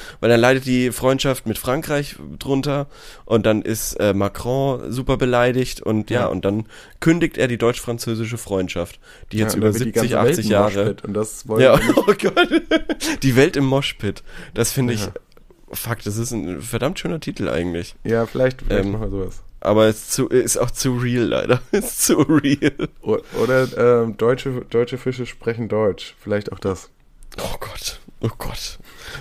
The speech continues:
Speaker 1: Das ist mir, glaub ich, äh, da, da, da kriegen wir wahrscheinlich Klicks, aber die falschen.
Speaker 2: <laughs> Das
Speaker 1: Und dann
Speaker 2: ist
Speaker 1: lieber,
Speaker 2: zu deutsch,
Speaker 1: dann lieber
Speaker 2: stimmt nicht.
Speaker 1: keine. Ja.
Speaker 2: Okay, okay.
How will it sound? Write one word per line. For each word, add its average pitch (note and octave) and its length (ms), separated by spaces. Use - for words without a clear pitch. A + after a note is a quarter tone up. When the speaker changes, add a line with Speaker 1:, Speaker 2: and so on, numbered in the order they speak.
Speaker 1:
Das A2 180
ist - 140
mir, G2 260
glaub F#2 220
ich, F#2+ 260
äh, - 20
da, F#2+ 160
da, F#2 320
da A2+ 100
kriegen D3+ 260
wir E3+ 120
wahrscheinlich D#3 380
Klicks, - 420
aber B2+ 200
die B2+ 140
falschen. F2 580
Speaker 2:
<laughs> - 140
Das C3+ 220
Speaker 1:
Und A2+ 180
dann G#2+ 80
Speaker 2:
ist G#2+ 60
Speaker 1:
lieber, G#2 180
Speaker 2:
zu G2 100
deutsch, A2+ 220
Speaker 1:
dann G#2+ 80
lieber G2+ 220
Speaker 2:
stimmt G#2 120
nicht. F2+ 100
Speaker 1:
keine. E2 260
Ja. F2 200
Speaker 2:
Okay, - 120
okay. F2 60